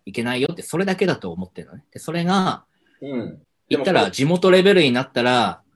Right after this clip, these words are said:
Speaker 1: その地元の産業になるのかもしれないし、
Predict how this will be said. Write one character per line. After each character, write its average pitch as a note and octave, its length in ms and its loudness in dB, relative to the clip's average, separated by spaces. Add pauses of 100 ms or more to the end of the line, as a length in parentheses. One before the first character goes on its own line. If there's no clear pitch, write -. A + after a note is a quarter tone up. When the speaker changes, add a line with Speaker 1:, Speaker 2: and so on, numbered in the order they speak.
(200)
Speaker 1:
そ - 160 -4
の A2 240 2
地 A#2 100 -4
元 A#2+ 240 -2
の A2+ 100 0
産 B2 240 -2
業 G2 140 -2
に F#2+ 60 -4
な G2+ 100 -4
る G#2 80 -4
の F#2+ 80 -6
か F#2 140 -12
も F#2 100 -10
し - 140 -14
れ F#2+ 60 -6
な F2+ 140 -8
い E2+ 80 -14
し、 A2 380 -8